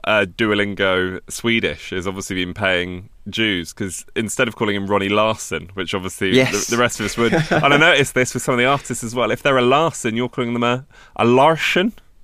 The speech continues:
Speaker 2: Yes, yeah, yeah, yeah. I'm just trying my best, you know. I'm trying to fit in a little bit more. Hopefully, hopefully. I'm glad you picked up on it. Thank you.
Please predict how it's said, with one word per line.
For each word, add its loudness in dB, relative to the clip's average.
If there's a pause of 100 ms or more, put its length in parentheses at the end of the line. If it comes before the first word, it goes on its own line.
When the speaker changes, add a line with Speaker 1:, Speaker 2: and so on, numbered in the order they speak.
(220)
Speaker 2:
Yes, 0
yeah, 4
yeah, 4
yeah. 4
I'm -2
just 0
trying 0
my 2
best, 0
you 0
know. 2
I'm 2
trying -2
to -2
fit 0
in 4
a 2
little 0
bit 0
more. -2
Hopefully, 0
hopefully. 2
I'm -14
glad 2
you 0
picked -6
up 0
on 0
it. -10
Thank -2
you. -6